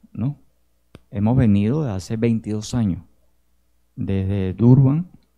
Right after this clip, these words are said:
veintiún años, hablando de justicia, veintidós años de justicia reparativa.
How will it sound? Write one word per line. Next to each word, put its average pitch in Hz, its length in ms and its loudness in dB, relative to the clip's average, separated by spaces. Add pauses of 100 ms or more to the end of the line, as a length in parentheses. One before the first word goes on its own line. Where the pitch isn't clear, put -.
(200)
veintiún 110 460 0
años, 117 260 0 (580)
hablando 110 460 0
de 131 80 4
justicia, 110 1080 2
veintidós 107 440 -2
años 110 220 4
de 107 60 2
justicia 107 500 0
reparativa. 98 760 -4